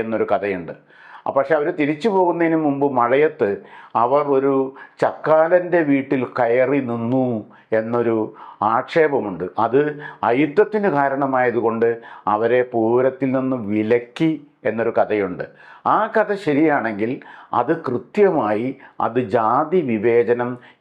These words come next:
ശരിവെക്കുന്നതാണ്, അത് അയിത്തം ശരിവെക്കുന്നതാണ്, അത്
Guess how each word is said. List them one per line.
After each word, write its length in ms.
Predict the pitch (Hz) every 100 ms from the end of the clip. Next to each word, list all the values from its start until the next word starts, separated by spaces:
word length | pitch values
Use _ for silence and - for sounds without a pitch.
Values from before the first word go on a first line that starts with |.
| -
ശരിവെക്കുന്നതാണ്, 800 | 131 123 156 143 131 113 90 78 - _ -
അത് 120 | 120 117
അയിത്തം 600 | 120 131 160 143 - 190 175 160 - _ -
ശരിവെക്കുന്നതാണ്, 880 | 131 143 151 151 123 107 98 82 80 - - - 113
അത് 120 | 135